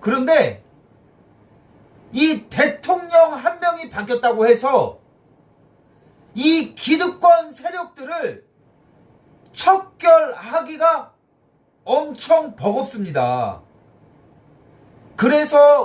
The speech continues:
우리 대통령님께서 지금 홀로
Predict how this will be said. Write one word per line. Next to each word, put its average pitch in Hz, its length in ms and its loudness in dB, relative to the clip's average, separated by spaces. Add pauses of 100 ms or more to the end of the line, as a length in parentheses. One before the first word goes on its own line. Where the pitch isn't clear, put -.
우리 262 240 -12
대통령님께서 269 1500 -2 (1000)
지금 294 540 0
홀로 330 680 0